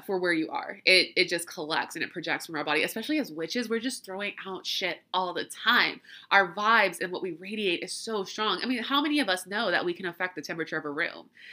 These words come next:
And I don't mean, like, hot and cold. I mean, like, hot and cold. You know what I mean? <laughs> Like, you walk in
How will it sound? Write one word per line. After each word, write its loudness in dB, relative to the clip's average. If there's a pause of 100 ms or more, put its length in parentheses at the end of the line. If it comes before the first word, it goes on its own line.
(140)
And 12
I 12
don't 12
mean, 4
like, 8
hot 8
and -2
cold. 4
I 8
mean, -4
like, -2
hot 2
and -4
cold. 4
You 8
know 12
what 12
I 12
mean? 12 (120)
<laughs> 10
Like, 6
you 8
walk 12
in 4